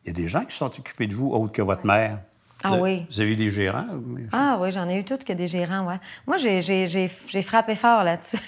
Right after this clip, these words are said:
Speaker 2: <laughs> On dirait que je suis faite pour avoir un peu de malheur, un peu de bonheur, un peu de malheur, un peu de bonheur. Je sais pas pourquoi. Aujourd'hui, ça a penché vers l'autre bord, heureusement, mais... Euh,
Speaker 1: Vers le, l'autre bord, le bonheur.
Speaker 2: Vers le bonheur.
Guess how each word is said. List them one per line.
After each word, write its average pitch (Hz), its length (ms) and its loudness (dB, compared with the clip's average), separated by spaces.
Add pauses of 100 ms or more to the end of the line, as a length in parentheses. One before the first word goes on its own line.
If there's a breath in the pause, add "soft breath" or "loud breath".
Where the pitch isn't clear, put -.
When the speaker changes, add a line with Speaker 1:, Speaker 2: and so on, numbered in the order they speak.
(160)
Speaker 2:
<laughs> - 1000 -2
On 349 160 2
dirait 269 280 0
que 403 40 2
je - 40 -2
suis 208 160 -4
faite 269 220 4 (140)
pour 196 120 2
avoir 208 320 6 (540 loud breath)
un 214 120 4
peu 285 140 0
de 453 60 2
malheur, 277 320 6
un 214 80 0
peu 175 160 -2
de 165 40 0
bonheur, 190 420 0
un 180 100 0
peu 156 140 -2
de 160 40 -4
malheur, 175 320 0
un 180 100 -4
peu 180 140 -2
de 175 60 -2
bonheur. 175 380 -2
Je 202 60 -12
sais 262 60 -4
pas 320 180 -4
pourquoi. 220 380 -4 (360 loud breath)
Aujourd'hui, 220 340 2
ça 285 140 6
a 220 60 8
penché 208 340 2
vers 214 180 6
l'autre 190 160 2
bord, 226 200 6
heureusement, 196 540 0
mais... 202 220 6
Euh, 202 40 8
Speaker 1:
Vers 127 220 6
le, 123 100 2
l'autre 113 220 2
bord, 120 400 8 (120)
le 104 120 0
bonheur. 98 380 4 (240)
Speaker 2:
Vers 175 120 0
le 180 80 -2
bonheur. 156 500 -6